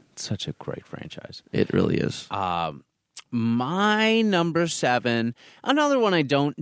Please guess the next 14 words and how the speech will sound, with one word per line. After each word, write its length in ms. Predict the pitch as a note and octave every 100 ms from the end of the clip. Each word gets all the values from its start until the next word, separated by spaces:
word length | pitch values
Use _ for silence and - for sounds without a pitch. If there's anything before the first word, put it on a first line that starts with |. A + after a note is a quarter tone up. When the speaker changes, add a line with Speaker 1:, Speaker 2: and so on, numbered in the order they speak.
| A#2
Speaker 1:
directly 760 | A#2 G2+ G2+ A2+ - A2+ G2+
relate 920 | F2 F2+ F2+ F2+ F2+ F2+ F2 E2+ -
to 520 | - - F2 D2+ B1+ -
because 500 | E2+ - F2 D#2+ -
I've 200 | D2+ F2
never 260 | F2+ E2+ E2
lived 320 | E2+ D#2+ D2+
this 220 | D#2+ -
lifestyle 760 | F2 D#2 D2+ - D#2+ C#2+ C#2 C#2+
or 100 | C#2+
will 140 | D2
never 260 | D2 C#2+ D2+
do 160 | D2 C#2
things, 400 | - A#1+ A1